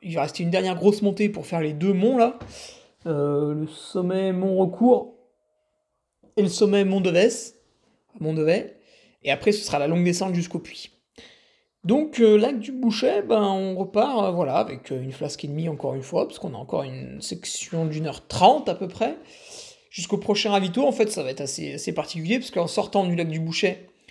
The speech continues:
on va monter, d'ailleurs, c'est assez raide, là. Et après, ben, on aura une longue descente, donc on va monter, tout, tout, tout, il y a seize bornes, on va monter quoi ? Deux, trois, s-, s-, s-, ouais, cinq kilomètres, et puis on va descendre onze kilomètres, en fait. Donc là, ça va être vraiment, euh,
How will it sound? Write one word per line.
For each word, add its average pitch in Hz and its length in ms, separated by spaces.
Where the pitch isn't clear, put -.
on 175 60
va 143 120
monter, 185 520
d'ailleurs, 202 260
c'est - 100
assez 320 220
raide, 220 220
là. 240 120
Et 220 120
après, 262 320
ben, 254 100
on 156 120
aura 208 160
une 180 100
longue 285 220
descente, 214 380
donc 147 200
on 147 40
va 151 120
monter, 180 640
tout, - 80
tout, - 160
tout, - 160
il - 60
y 156 60
a 156 40
seize 202 240
bornes, 208 260
on 170 40
va 160 100
monter 156 240
quoi ? 135 220
Deux, 185 400
trois, 208 560
s-, - 520
s-, - 280
s-, - 580
ouais, 156 320
cinq 214 380
kilomètres, 208 520
et 175 60
puis 196 120
on 180 60
va 165 140
descendre 202 760
onze 185 240
kilomètres, 156 480
en 151 40
fait. - 140
Donc - 180
là, 196 80
ça 202 140
va 127 80
être 156 100
vraiment, 208 500
euh, 175 40